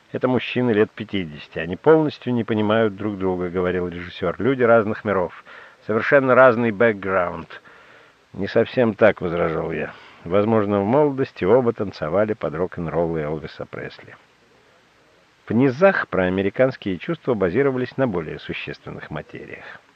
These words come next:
В памяти народа слово «Америка» связано было с чудом появления вкусной и питательной пищи во время военного голода.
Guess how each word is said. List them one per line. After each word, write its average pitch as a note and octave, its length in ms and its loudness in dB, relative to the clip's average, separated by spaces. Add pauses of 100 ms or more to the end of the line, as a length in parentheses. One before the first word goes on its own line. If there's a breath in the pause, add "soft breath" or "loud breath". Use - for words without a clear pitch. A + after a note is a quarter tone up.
(640 loud breath)
В - 80 -20
памяти E3 360 4
народа D#3 320 4
слово C3 360 4
«Америка» C#3+ 440 2
связано A#2+ 380 2
было A2+ 180 2
с - 20 -4
чудом A#2+ 400 -2
появления A2 540 0
вкусной A#2 500 -4
и F2+ 40 -6
питательной F2 580 -4
пищи - 400 -8
во B2+ 160 2
время F2 260 -4
военного F#2+ 560 -4
голода. D#2 560 -12